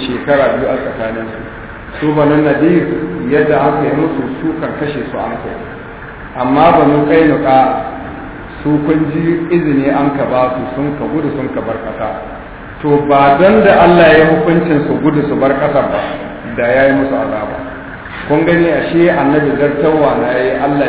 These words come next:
shi ya hukunci ne, kamar wanda kun ka gani. Ba Annabi na ya kore su daga ƙasar su ba, Allah na ya kore su daga wannan ƙasar. Har ya raba su da ita,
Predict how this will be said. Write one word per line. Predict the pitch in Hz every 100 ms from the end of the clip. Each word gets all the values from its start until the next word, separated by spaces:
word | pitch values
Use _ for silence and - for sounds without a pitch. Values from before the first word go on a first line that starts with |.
| 143
shi | 135 135
ya |
hukunci | 135 143 143 139 127
ne, | -
kamar | 143 131 131
wanda | 120
kun | 135 131
ka | 127
gani. | 110 113 - - - - - -
Ba | 135 131 -
Annabi | 139 180 175
na | 147 143
ya | 147 147 147
kore | 131 131 139
su | 139
daga | 123 -
ƙasar | - 123 117
su | -
ba, | - - - - - - -
Allah | 156 175 160 135
na | 139 139
ya | 143 143
kore | 143 131 131 139
su | 131
daga | 127 123
wannan | 123 120 120 -
ƙasar. | 120 120 110 - - - - - - - -
Har | 139 147
ya | 151 147
raba | 147 147 151 -
su | 139
da | 117
ita, | - 117